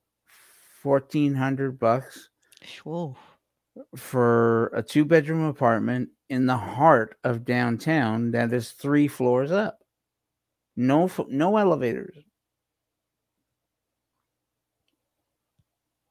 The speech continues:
Speaker 1: It's all stairs. So,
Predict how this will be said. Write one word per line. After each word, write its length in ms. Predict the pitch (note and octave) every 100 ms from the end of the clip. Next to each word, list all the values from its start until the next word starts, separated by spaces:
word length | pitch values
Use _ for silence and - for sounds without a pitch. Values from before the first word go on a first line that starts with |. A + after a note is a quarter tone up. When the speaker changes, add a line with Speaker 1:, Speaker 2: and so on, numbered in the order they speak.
| _ _ _ _ _ _ _ _ -
Speaker 1:
It's 160 | A2+ A#2
all 200 | A#2 C#3+
stairs. 560 | - A2+ F#2+ - - _ _ _ _ _ _ _ _ _ _ _ _ _ _ _ _ _ _ _ _ _ _ _ _ _ _ _ _ _ _ _ _ _ _ _ _ _ _ _ - D3+ -
So, 400 | - D#3+ C3